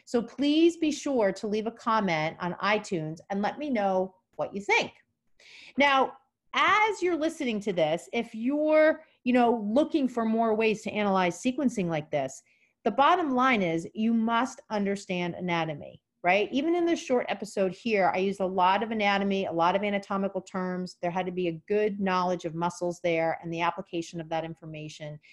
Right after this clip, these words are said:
to both poses, cueing, and sequencing. All of that, the ability to do all of that in different scenarios, confidently, clearly,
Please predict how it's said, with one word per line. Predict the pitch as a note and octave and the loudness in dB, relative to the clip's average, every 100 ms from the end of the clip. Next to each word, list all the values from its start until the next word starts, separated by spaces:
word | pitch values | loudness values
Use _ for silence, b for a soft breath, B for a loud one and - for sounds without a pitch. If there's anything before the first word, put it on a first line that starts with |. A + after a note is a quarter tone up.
| b - | b -12
to | |
both | E3+ F3 E3 - _ | -2 2 2 -2 _
poses, | B3+ C4 A#3+ B3+ B3 B3 _ _ | 2 2 4 4 4 0 _ _
cueing, | - G#3+ G3+ F#3 - | -2 0 2 -2 -4
and | E3+ | -8
sequencing. | - F3 D3+ C#3+ G#2 A2 _ _ - | -4 -6 -6 -12 -14 -16 _ _ -4
All | A3 C4+ D#4+ F4+ F#4+ | 2 6 8 8 6
of | F4+ C4 | 2 4
that, | G#3+ D3+ - G#3 | 2 2 -2 -4
the | |
ability | G#3 A#3+ A#3 A3 | -2 0 -2 -4
to | G3 | -6
do | - - | -8 0
all | G#3+ B3+ D#4 | 4 6 6
of | C#4+ G#3 | 4 4
that | F3 E3 E3 B B B | 4 4 0 B B B
in | E3 D#3 | -10 -2
different | A#3+ D#4+ D4 | -2 0 -4
scenarios, | - A#3+ G#3 G3+ F#3+ F3+ F3+ - | -4 -2 0 0 2 2 0 -6
confidently, | - C4 B3 B3 B3 A#3+ | -2 -2 0 -4 -4 -6
clearly, | G3+ - A#3 A3+ A3+ G#3+ G#3 G3+ G3 | -8 -6 -2 -2 0 0 0 0 -4